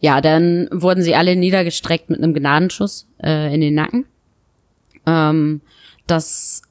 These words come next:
spricht ebenfalls, ähm, für einen Mafia-Hintergrund, ähm, da diese Art, äh, zu töten in Mafia-Kreisen, äh, quasi gang und gäbe war, so schlimm das klingt.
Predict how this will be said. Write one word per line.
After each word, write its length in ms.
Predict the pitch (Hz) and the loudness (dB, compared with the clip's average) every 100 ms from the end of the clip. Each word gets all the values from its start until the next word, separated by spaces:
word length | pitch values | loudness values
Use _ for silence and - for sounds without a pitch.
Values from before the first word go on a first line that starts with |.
| _ - | _ -8
spricht 540 | - - - 214 - | -4 -2 -2 -2 -4
ebenfalls, 880 | - 202 226 - 226 214 220 - - | 0 0 0 -2 0 0 -2 -4 -4
ähm, 560 | 202 196 196 190 190 196 | 0 2 2 -2 -4 -8
für 640 | - - 196 202 196 196 - | -8 0 2 4 2 -2 0
einen 320 | 175 180 175 | 0 0 0
Mafia-Hintergrund, 1080 | 175 - 214 202 202 214 - 202 214 220 - | -2 0 0 2 0 -2 -2 0 0 -2 -4
ähm, 400 | 180 175 175 170 - - _ | -2 0 -2 -6 -14 -20 _
da 340 | - 160 156 160 | 0 2 4 2
diese 320 | 160 170 165 | 0 0 2
Art, 420 | - 160 - - - | 2 0 -4 -16 -6
äh, 400 | 156 151 147 151 - _ _ | -4 -2 -4 -8 -12 _ _
zu 160 | 190 | -2
töten 480 | - 180 165 175 160 | 2 2 2 0 0
in 160 | - 160 | 0 2
Mafia-Kreisen, 920 | 151 - 147 - 143 143 147 143 143 - - - _ _ - - | 2 0 -4 0 0 2 -2 -6 -8 -14 -20 -20 _ _ -8 -2
äh, 120 | 151 - - - | -2 -4 -8 -8
quasi 360 | - 156 165 | -2 0 0
gang 240 | - 151 147 | 0 0 2
und 200 | 143 - | -2 0
gäbe 260 | 147 147 | 0 0
war, 180 | 127 131 | -2 -6
so 200 | 135 135 - | -6 -10 -12
schlimm 340 | - 135 131 | -8 -4 -4
das 120 | 135 | -6
klingt. 220 | - 143 | -4 -6